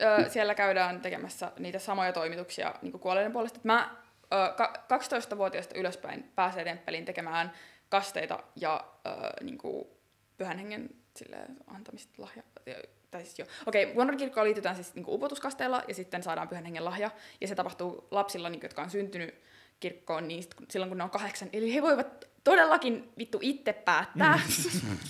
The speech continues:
Speaker 1: Ö,
Speaker 2: Tietenkin.
Speaker 1: ei, joo, tietenkin.
Speaker 2: Saavat aivan vapaasti
Speaker 1: Joo, mi-, itsekin
Speaker 2: päättää.
Speaker 1: olen aivan, minulta on kysytty, että haluanko mennä kasteelle. Joo, haluan mennä
Speaker 2: Mm.
Speaker 1: kasteelle. Ö, niin, niin, tota,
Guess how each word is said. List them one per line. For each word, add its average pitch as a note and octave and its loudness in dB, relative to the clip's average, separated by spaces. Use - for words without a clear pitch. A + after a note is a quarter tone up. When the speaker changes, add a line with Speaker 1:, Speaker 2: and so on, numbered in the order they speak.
Speaker 1:
Ö, - -8
Speaker 2:
Tietenkin. G3+ 8
Speaker 1:
ei, A#3+ 6
joo, A#3+ 10
tietenkin. G#3 2
Speaker 2:
Saavat C#3+ 10
aivan D3 6
vapaasti C3+ 6
Speaker 1:
Joo, C4+ 12
mi-, C4 8
itsekin C#4+ 6
Speaker 2:
päättää. B3 8
Speaker 1:
olen G#3+ 8
aivan, F#3+ 6
minulta G#3+ 4
on F3 0
kysytty, - -10
että - -14
haluanko F3+ 0
mennä E3+ -4
kasteelle. - -4
Joo, G#3+ -4
haluan F#3 -10
mennä F3 -10
Speaker 2:
Mm. C#3+ -6
Speaker 1:
kasteelle. C#3 -6
Ö, A3 -8
niin, F3+ 0
niin, E3+ -4
tota, F3 -2